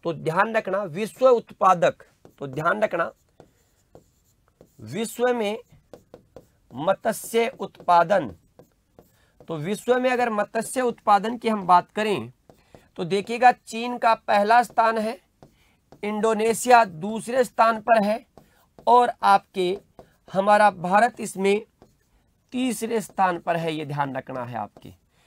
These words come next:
भारत मछली के उत्पादन में लगातार ग्रोथ कर रहा है, आने वाले समय में आपको दूसरे स्थान पर भी नजर आएगा।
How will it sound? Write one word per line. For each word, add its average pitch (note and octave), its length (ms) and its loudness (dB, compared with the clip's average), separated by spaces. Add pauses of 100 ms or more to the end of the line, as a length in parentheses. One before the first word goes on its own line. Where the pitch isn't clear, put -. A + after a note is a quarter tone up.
(240)
भारत G3+ 420 2
मछली G#3 360 -10
के A3+ 100 -4
उत्पादन G3+ 500 -4
में G3+ 100 -6
लगातार F3+ 540 0
ग्रोथ G3 220 -4
कर F3+ 180 -2
रहा F3 240 2
है, F3+ 220 -2
आने E3+ 240 0
वाले E3 220 -2
समय F#3 280 -6
में F#3 100 -4
आपको D3+ 300 -4
दूसरे D#3+ 380 -8
स्थान C#3+ 280 -6
पर C#3+ 180 -12
भी E3 180 -2
नजर D3 300 0
आएगा। A2+ 460 -4